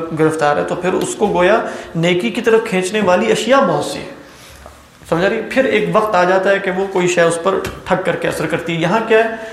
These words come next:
اثر کرے گی ہمارے اوپر بھی، لیکن برائی کی طرف کھینچنے کے چاروں طرف وہ اسباب بہت زیادہ ہیں، تو وہ انسان، غفلت کے اسباب بہت ہیں، تو چیزوں کی تاثیر کم ہوتی چلی جاتی ہے۔ تو اس طرح کے فیکٹرز ہیں،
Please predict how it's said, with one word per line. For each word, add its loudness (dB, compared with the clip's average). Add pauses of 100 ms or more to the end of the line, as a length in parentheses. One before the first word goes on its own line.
(500)
اثر 4
کرے 6
گی 4
ہمارے 4
اوپر 2
بھی، -4
لیکن -2
برائی 4
کی -2
طرف -2 (120)
کھینچنے -4
کے -4 (460)
چاروں 2
طرف -8
وہ -4
اسباب 2 (100)
بہت 2
زیادہ 0
ہیں، -10 (480)
تو -6
وہ 0
انسان، 0 (140)
غفلت 2
کے 2
اسباب 0
بہت 0
ہیں، -6 (500)
تو -8
چیزوں 0
کی 0
تاثیر 0 (440)
کم 0
ہوتی -6
چلی -4
جاتی -8
ہے۔ -14
تو -16
اس -8
طرح -4
کے -4
فیکٹرز -6
ہیں، -18